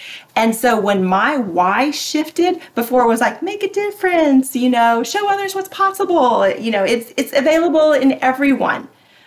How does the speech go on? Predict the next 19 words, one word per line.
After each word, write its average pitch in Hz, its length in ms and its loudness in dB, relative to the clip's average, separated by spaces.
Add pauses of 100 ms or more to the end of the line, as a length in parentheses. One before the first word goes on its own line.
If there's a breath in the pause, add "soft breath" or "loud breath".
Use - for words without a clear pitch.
(420 soft breath)
It 233 200 2
was 220 180 2
about, 180 640 0 (360)
"Wow, 196 1080 -2
no, 214 180 2
this 226 220 0
is 269 100 -2
a 269 80 0
full 233 320 0
expression 220 500 -2
of 240 100 -4
who 247 260 0
I 226 140 2
am 208 280 -6
in 202 140 -2
the 180 100 0
world. 226 1040 -2 (680 soft breath)
How 277 220 2
can 277 220 0